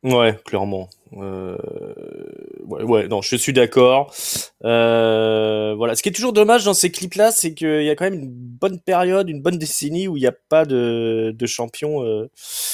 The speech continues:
euh, qui se, qui se détache des autres, hein. Là, heureusement, il y a le New Day qui est, qui a, qui détient le record, mais, euh, sinon, c'est que des équipes des années quatre-vingts, quatre-vingt-dix, hein.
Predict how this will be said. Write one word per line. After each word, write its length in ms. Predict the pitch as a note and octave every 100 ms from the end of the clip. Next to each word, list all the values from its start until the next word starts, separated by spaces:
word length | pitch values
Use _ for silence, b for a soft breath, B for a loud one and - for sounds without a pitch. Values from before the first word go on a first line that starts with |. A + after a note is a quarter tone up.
| B B -
euh, 440 | A2 A2 G2 F#2 -
qui 160 | -
se, 460 | - - G2 C2 - - G#1+ G#1 G1+ G1+ G1+ G1+ _
qui 220 | - A#2
se 80 | -
détache 340 | A#2+ C#3 B2
des 160 | A2+ A2
autres, 220 | C#3 -
hein. 80 | G#2
Là, 100 | A2+
heureusement, 380 | A2+ B2 D3+ C#3+
il 40 |
y 40 |
a 40 | B2
le 60 |
New 160 | B2 B2+
Day 220 | C3 C#3+
qui 140 | - A2
est, 380 | G#2 G2+ G#2+
qui 140 | G#2+ G#2+
a, 80 | G#2
qui 180 | -
détient 280 | G#2+ A2 -
le 60 | G#2+
record, 440 | G#3+ G#3+ E3 D#3+
mais, 140 | B2 G#2+
euh, 160 | A2+ - _ B B B
sinon, 180 | - C3
c'est 200 | D3 A2+
que 100 | -
des 220 | C#3+ A#2
équipes 200 | A#2 C#3
des 140 | A#2 G#2+
années 160 | G#2+
quatre-vingts, 360 | G#2+ A2 - C3
quatre-vingt-dix, 680 | A2+ - G2+ A2+ A2+ G2+
hein. 60 | A2+